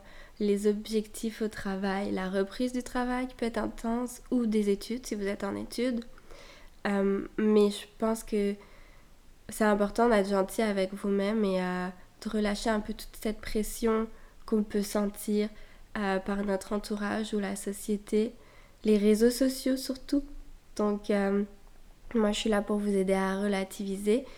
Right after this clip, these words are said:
et à vous dire que, euh, oui, c'est une nouvelle année, mais c'est pas pour ça que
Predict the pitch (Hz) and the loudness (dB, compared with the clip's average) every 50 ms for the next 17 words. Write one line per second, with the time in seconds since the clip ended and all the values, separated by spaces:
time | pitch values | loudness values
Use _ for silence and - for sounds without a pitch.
0 | - - - - - - - 202 190 185 180 185 190 190 208 214 214 214 - - | -18 -20 -20 -20 -20 -12 -6 -4 -2 -2 -2 -2 -2 -2 -2 -2 -4 -4 -4 -4
1 | 202 185 180 180 180 180 185 - - - - - - 202 208 220 233 - 240 214 | -2 -2 0 0 -2 -2 -2 -4 -8 -14 -12 -8 -4 -2 -2 0 2 4 4 6
2 | 196 196 190 190 190 185 180 180 180 185 196 208 214 202 202 - 208 190 185 - | 6 4 4 2 0 0 0 0 0 2 2 2 2 2 0 -2 -4 -4 -2 -2
3 | 208 196 196 - - 220 208 - - - 208 202 202 - - 208 196 196 | -4 -4 -4 -6 -8 -10 -10 -8 -6 -4 -4 -4 -4 -4 -6 -6 -4 -4